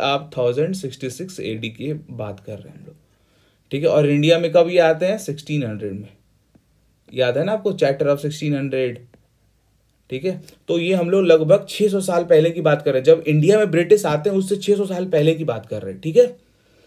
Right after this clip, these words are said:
I hope यहाँ तक कोई दिक्कत नहीं होगा। देखो, इनका जो ये काउंसिल था ना, स्मॉल काउंसिल,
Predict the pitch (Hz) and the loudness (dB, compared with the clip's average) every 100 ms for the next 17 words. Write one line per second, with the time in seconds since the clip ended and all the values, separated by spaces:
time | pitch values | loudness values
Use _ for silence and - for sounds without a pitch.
0 | _ _ _ - 131 160 151 127 127 139 | _ _ _ -6 4 4 4 -6 -6 -8
1 | 135 113 - 120 110 104 101 98 _ _ | -8 -10 -10 -10 -10 -12 -12 -14 _ _
2 | _ - 190 190 - - 175 185 220 240 | _ -2 0 0 -4 -6 -4 0 0 0
3 | 185 196 170 165 160 196 185 147 214 190 | -4 -6 0 0 0 -2 0 -2 -4 -4
4 | 156 151 151 143 143 143 127 | -2 0 0 -4 -4 -6 -8